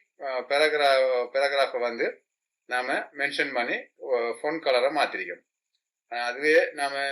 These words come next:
div, div tag கொடுத்தோம்னு சொன்னா, மொத்தமா அந்த, அந்த div tag-க்குள்ள என்னென்ன இருக்கோ எல்லாம் வந்து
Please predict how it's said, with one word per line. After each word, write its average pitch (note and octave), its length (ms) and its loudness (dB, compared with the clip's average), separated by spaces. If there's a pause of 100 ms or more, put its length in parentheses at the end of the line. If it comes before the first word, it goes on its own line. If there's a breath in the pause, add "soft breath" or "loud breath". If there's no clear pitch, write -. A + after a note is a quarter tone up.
div, C#3+ 380 -4 (240)
div E3 200 0
tag D#3 380 4
கொடுத்தோம்னு C#3+ 340 -4
சொன்னா, C#3+ 360 -4
மொத்தமா D#3+ 720 0 (420)
அந்த, A2+ 220 -6 (1900)
அந்த A#2 180 -8
div D3+ 220 -2
tag-க்குள்ள D3+ 460 2
என்னென்ன D#3 320 0
இருக்கோ C#3+ 320 2
எல்லாம் D#3+ 320 2
வந்து C#3 440 -4